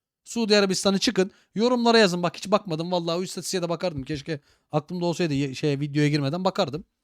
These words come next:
Aklıma da gelmedi. Suudi Arabistan dışında kaç hoca alıyor abi Jose Mourinho? On beş kağıdın üzerinde alan hocaları yazın.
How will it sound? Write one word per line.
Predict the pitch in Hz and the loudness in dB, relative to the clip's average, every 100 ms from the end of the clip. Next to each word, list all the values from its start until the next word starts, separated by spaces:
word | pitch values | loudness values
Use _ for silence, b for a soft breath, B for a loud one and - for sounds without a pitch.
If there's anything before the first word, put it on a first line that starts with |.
| b b b b b b b | b b b b b b b
Aklıma | 202 202 233 208 | -2 0 0 0
da | |
gelmedi. | 202 202 165 147 | 2 2 0 -6
Suudi | 170 - 247 240 | -8 -6 0 0
Arabistan | 220 190 196 196 | 0 -2 -4 -4
dışında | 196 180 202 | -4 -4 -2
kaç | - 277 | 0 0
hoca | 233 196 | 2 0
alıyor | 160 151 | 0 -2
abi | 175 | -2
Jose | 151 147 | -4 -6
Mourinho? | 147 156 | -6 -4
On | 196 262 | -4 -2
beş | 226 | -2
kağıdın | - 208 208 | -2 -4 -4
üzerinde | 202 202 208 | -6 -6 -4
alan | 202 | -6
hocaları | 196 185 185 | -6 -8 -6
yazın. | 180 113 | -8 -10